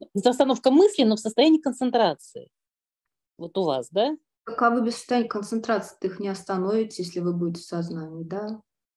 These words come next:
Speaker 1: Да. А, м, когда они пишут,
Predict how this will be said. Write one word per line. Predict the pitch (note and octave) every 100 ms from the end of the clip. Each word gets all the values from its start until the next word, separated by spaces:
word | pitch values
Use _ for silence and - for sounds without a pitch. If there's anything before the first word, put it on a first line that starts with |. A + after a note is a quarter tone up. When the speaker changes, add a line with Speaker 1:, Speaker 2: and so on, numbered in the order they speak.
| _
Speaker 1:
Да. | F3 F3 E3 D#3 D#3+ _ - - _ _ _ -
А, | F3+ G3 G#3 G#3+ G3
м, | C#3 E3 F#3+ F#3 F#3+ F#3 F#3+ G3 F#3+ F#3+ - -
когда | A3 G#3 C4+ D4+
они | C4+ B3+
пишут, | - C4+ - A#3